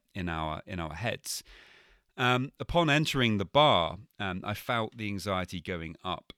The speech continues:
and up, and driven by my resistance to, to all of that, uh, anxiety, I d-, I could just feel it kind of really spiraling out of control. The more I didn't want to experience those, those feelings, and,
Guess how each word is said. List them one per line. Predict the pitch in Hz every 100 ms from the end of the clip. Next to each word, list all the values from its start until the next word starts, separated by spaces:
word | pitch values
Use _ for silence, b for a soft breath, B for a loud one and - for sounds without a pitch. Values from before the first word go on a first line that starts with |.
| _
and | 85 76 -
up, | 82 - _
and | 98 85 -
driven | - 127 120 107
by | 95 95 90
my | 90 87 85
resistance | 82 82 107 131 - 95 - - -
to, | - 85 82 85
to | - 87 -
all | 123 107 98
of | 85
that, | 90 85 _ B B B B -
uh, | 85 82 -
anxiety, | 101 92 95 90 87 - 80 82
I |
d-, | 92 135 120
I | 117
could | 107
just | 117 - -
feel | 110 113
it | 98 -
kind | 101
of | 92 87 b b b b
really | 117 131 101
spiraling | - - 110 110 107 95 87 82 85 -
out | 101 95 -
of | 87 82 -
control. | 85 85 123 104 85
The | 87
more | 104 131 113
I |
didn't | 107 127 110 110
want | 90 123 151
to | - 101
experience | - - 95 85 -
those, | - 82 - -
those | - 80 -
feelings, | 92 85 85 92 90 101
and, | 90 87